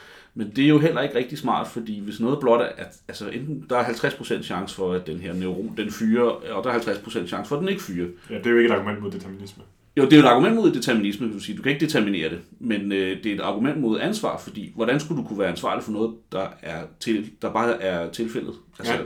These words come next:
Speaker 2: det var, det var det, jeg mente.
Speaker 1: Ja,
Speaker 2: Det var bare
Speaker 1: ja.
Speaker 2: mig, der ikke er så god, godt
Speaker 1: Ja.
Speaker 2: inde i termerne. Det er nemlig rigtigt. Det er
Speaker 1: Al-,
Speaker 2: ikke
Speaker 1: altså
Speaker 2: et
Speaker 1: noget,
Speaker 2: argument
Speaker 1: der
Speaker 2: imod ansvar, fordi du har jo stadig ikke truffet beslutning om, den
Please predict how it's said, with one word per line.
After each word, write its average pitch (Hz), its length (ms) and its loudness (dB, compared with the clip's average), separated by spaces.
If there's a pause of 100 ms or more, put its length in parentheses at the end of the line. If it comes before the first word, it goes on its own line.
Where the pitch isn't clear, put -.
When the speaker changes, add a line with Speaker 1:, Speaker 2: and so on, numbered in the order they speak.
Speaker 2:
det 107 80 -4
var, 101 140 -4
det 113 80 4
var 110 60 8
det, 110 80 6
jeg 95 80 4
mente. 92 280 0
Speaker 1:
Ja, 107 80 4
Speaker 2:
Det 90 80 0
var 98 60 0 (120)
bare 98 60 -2
Speaker 1:
ja. 101 100 4
Speaker 2:
mig, 104 80 2
der 101 80 0
ikke 98 100 -2
er 98 40 -6
så 92 100 -10
god, 101 260 -12
godt 101 140 -8
Speaker 1:
Ja. 104 60 -6
Speaker 2:
inde 107 120 -6
i - 20 -8
termerne. 92 400 -10
Det 92 80 -6
er 110 40 0
nemlig 113 200 0
rigtigt. 107 160 0
Det 113 80 2
er 113 40 4
Speaker 1:
Al-, 127 60 2
Speaker 2:
ikke - 80 2
Speaker 1:
altså 104 140 6
Speaker 2:
et 127 40 8
Speaker 1:
noget, 131 140 10
Speaker 2:
argument 113 220 8
Speaker 1:
der 120 60 6
Speaker 2:
imod 117 100 6
ansvar, 101 320 -2
fordi 95 160 -4
du 98 80 -4
har - 80 -4
jo 87 40 -6
stadig 131 200 4
ikke 127 120 2
truffet 110 180 -6
beslutning 104 400 -8
om, 87 100 -12
den 95 160 -4